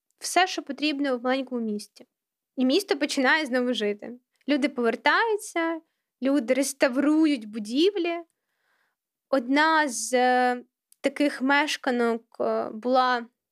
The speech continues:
нашою спікеркою. Ми приїхали в Айспутте, і вона нам розповідала про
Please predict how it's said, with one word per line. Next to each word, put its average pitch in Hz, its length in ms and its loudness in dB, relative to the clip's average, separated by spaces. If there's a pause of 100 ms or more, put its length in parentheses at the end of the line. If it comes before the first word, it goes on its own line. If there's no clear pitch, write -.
(400)
нашою 247 360 0
спікеркою. 302 920 0
Ми 262 120 -4
приїхали 247 460 -2
в - 20 0
Айспутте, 233 920 0
і 240 320 -2 (520)
вона 262 120 4
нам 277 120 0
розповідала 247 840 0
про 226 840 0